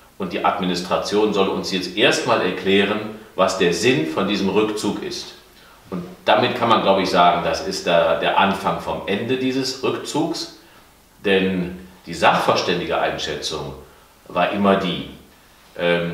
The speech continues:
wir sind mit dieser Airbase und anderen, äh, Truppenstützpunkten in Deutschland einen Ozean näher an den Einsatzorten der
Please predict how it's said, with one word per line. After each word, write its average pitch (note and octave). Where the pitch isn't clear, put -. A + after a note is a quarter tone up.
wir E3
sind A#2
mit E2+
dieser G#2+
Airbase F#2+
und -
anderen, E2+
äh, D#2+
Truppenstützpunkten D#2+
in C#2+
Deutschland E2
einen A#2+
Ozean F#2+
näher F2+
an F2+
den E2+
Einsatzorten F2+
der D#2+